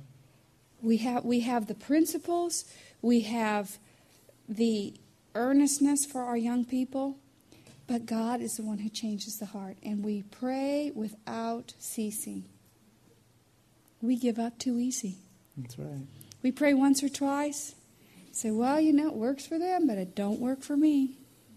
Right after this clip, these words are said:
Speaker 1: We need to pray and pray and petition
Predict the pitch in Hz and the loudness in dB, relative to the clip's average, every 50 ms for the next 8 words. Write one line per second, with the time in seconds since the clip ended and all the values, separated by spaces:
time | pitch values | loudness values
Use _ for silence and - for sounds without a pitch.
0 | - - - - - - _ _ - _ _ _ - - _ _ - 208 208 220 | -20 -20 -20 -20 -20 -20 _ _ -20 _ _ _ -20 -20 _ _ -2 4 6 8
1 | 226 233 240 220 226 226 - - - 277 285 269 240 208 196 185 185 180 170 - | 8 8 8 6 4 -2 -4 -6 -2 0 0 2 2 0 0 0 -2 -4 -6 -12
2 | - _ _ _ _ _ - 226 247 262 262 254 - - - 294 302 269 220 202 | -20 _ _ _ _ _ -4 0 4 4 4 2 2 -4 -4 -2 0 0 0 0
3 | 190 185 180 180 185 175 - _ _ _ - _ _ - 220 226 - - 247 - | 0 -2 -2 -4 -6 -8 -12 _ _ _ -20 _ _ -2 -2 -2 -2 -4 -6 -6
4 | - - 294 285 - - - - 226 196 190 185 185 - | -2 -2 0 0 0 -2 -2 -4 -4 -4 -4 -6 -6 -8